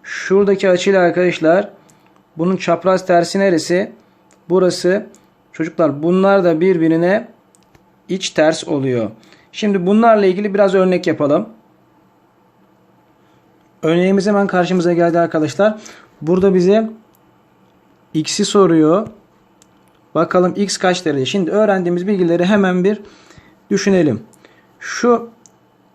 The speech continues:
C D ve A B doğruları birbirine paralel. Paralel doğrularda arkadaşlar aynı yöne bakan açılar birbirine eşit olurdu. Ve burada, e, ters açı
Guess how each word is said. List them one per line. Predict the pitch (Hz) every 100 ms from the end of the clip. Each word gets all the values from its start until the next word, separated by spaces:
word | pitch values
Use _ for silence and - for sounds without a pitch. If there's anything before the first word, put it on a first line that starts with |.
| _ _ 165 147
C | 147 190 196 185
D | 220 214
ve | 190 202 214 - _ _ _ _ _ _ _ _
A | 175 180 185
B | 202 208
doğruları | 190 175 170 175 175
birbirine | 202 185 175 208 220
paralel. | 180 165 147 139 135 131 127 - _ - _ _ _ -
Paralel | 170 202 226 233
doğrularda | 208 202 196 185 175 185
arkadaşlar | 180 180 165 147 185 202 202 - _ - _
aynı | 208 214
yöne | 196 190 196
bakan | 190 185
açılar | 175 165 170 170
birbirine | 208 170 196 214
eşit | 202 -
olurdu. | 156 123 110 104 - _ _ _ _ _ _ _ _ -
Ve | 196 190
burada, | 185 214 247 - _ _ _ _
e, | 160 156
ters | 185 208 -
açı | 196 190 202